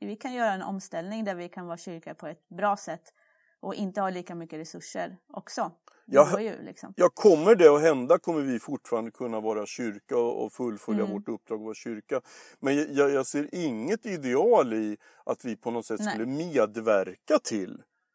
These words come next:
Speaker 1: Nej,
Speaker 2: att få
Speaker 1: nej.
Speaker 2: mindre resurser. Ja, men det finns såna röster och jag blir
Speaker 1: Ja,
Speaker 2: alltid
Speaker 1: visst.
Speaker 2: lite förvånad. Är det
Speaker 1: Mm.
Speaker 2: bättre och vara för
Speaker 1: Jag menar,
Speaker 2: då
Speaker 1: behoven är ju oändliga. Vi skulle ju kunna ha hur mycket som helst.
Speaker 2: Ja.
Speaker 1: Alltså, och göra viktig verksamhet.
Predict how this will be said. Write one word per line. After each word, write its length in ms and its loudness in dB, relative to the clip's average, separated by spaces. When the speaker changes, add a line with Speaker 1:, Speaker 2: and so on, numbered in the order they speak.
Speaker 1:
Nej, 220 0
Speaker 2:
att 60 0
få 60 0
Speaker 1:
nej. 100 -2
Speaker 2:
mindre 440 -6
resurser. 460 -4
Ja, 40 -2
men 160 -4
det 80 -4
finns 340 -2
såna 280 2
röster 500 0
och 120 -2
jag 140 0
blir 100 -4
Speaker 1:
Ja, 120 6
Speaker 2:
alltid 180 -6
Speaker 1:
visst. 220 -12
Speaker 2:
lite 120 -4
förvånad. 520 -4
Är 100 0
det 80 2
Speaker 1:
Mm. 120 -8
Speaker 2:
bättre 800 2
och 80 -2
vara 200 4
för 100 -4
Speaker 1:
Jag 80 2
menar, 140 2
Speaker 2:
då 60 0
Speaker 1:
behoven 540 -2
är 120 0
ju 120 -2
oändliga. 640 -4
Vi 100 -10
skulle 240 -8
ju 60 -6
kunna 340 -8
ha 340 -8
hur 220 -12
mycket 300 -12
som 160 -8
helst. 540 -12
Speaker 2:
Ja. 460 4
Speaker 1:
Alltså, 260 -6
och 420 -12
göra 400 0
viktig 320 -12
verksamhet. 680 -10